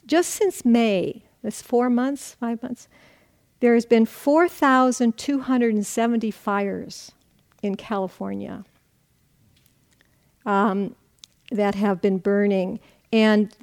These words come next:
and one hundred and eighty-five thousand acres of land has burned with all those fires. And in that, there's seven hundred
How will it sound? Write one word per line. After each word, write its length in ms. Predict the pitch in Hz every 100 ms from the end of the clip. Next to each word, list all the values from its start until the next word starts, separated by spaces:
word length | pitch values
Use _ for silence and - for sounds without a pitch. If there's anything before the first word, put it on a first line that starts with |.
| _ -
and 160 | 220 208
one 440 | 190 226 269 330 359 - _ _ _ _
hundred 460 | - 269 247 240
and 120 | 214 -
eighty-five 640 | 220 226 233 - 220 202
thousand 800 | - - 214 214 220 208 196 185 202
acres 760 | 202 - 185 151 - - - _ _ _ -
of 180 | 208 190
land 520 | 190 196 190 190 - _ _ -
has 200 | 202 -
burned 560 | 190 190 196 190 220 - _ _ _ _ _ _
with 140 | 226 -
all 220 | 208 202
those 320 | 190 196 -
fires. 760 | - 190 202 - 233 233 - _ _ _ _ - _ -
And 160 | 214 208
in 360 | 254 311 330
that, 480 | 285 214 190 185 - _ _ _ _ _ _ _ _ _ _
there's 280 | 233 214 214
seven 420 | - - 269 302
hundred 720 | 269 - 254 262 247 226 208